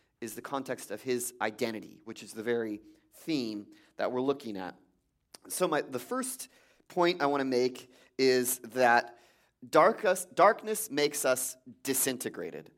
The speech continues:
Jesus, in this passage, the, these people are attacking him, and he says, "I know where I come from. I know where I come from."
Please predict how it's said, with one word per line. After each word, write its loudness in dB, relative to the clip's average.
Jesus, 0
in -2
this 0
passage, 4
the, 0
these -4
people -4
are 6
attacking 4
him, -2
and -4
he -6
says, 4
"I 4
know 4
where 8
I 10
come 0
from. -12
I 4
know 6
where 4
I 6
come -2
from." -16